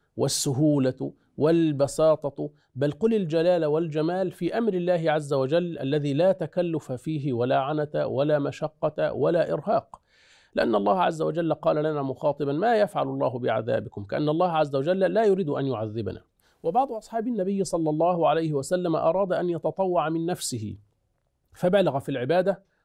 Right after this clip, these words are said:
ظنا أن المبالغة في العبادة إنما هي محض تقرب إلى الله عز وجل، فجاء ثلاثة نفر في الخبر المشهور إلى بيوت النبي صلى الله عليه وسلم يسألون عن عبادته،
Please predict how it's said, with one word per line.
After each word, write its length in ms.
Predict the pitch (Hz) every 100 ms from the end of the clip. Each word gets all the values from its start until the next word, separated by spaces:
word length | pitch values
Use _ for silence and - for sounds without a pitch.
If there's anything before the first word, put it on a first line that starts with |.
| -
ظنا 340 | 139 220 220 208
أن 320 | 175 180 175
المبالغة 760 | 170 196 208 196 208 202 196
في 120 | 185 214
العبادة 560 | 180 180 185 185 180 _ _ -
إنما 380 | 175 180 175
هي 160 | 160 175
محض 340 | 170 165 160
تقرب 500 | 156 - 156 156 156
إلى 240 | 156 135 139
الله 400 | 131 147 143 135
عز 200 | 143 135
وجل، 360 | 127 120 101 - _ _ _
فجاء 300 | - 185 190
ثلاثة 460 | 156 143 147 139 143
نفر 380 | 170 185 185 175
في 80 |
الخبر 320 | 135 - 151 131
المشهور 520 | 127 117 - 160 180
إلى 220 | 147 127
بيوت 240 | 127 131
النبي 380 | 127 123 147 160
صلى 240 | 147 131 123
الله 380 | 131 143 139
عليه 240 | 123 135 123
وسلم 420 | 120 185 190 185
يسألون 420 | 180 - 185 202
عن 180 | 151 143
عبادته، 720 | 135 135 127 160 135 131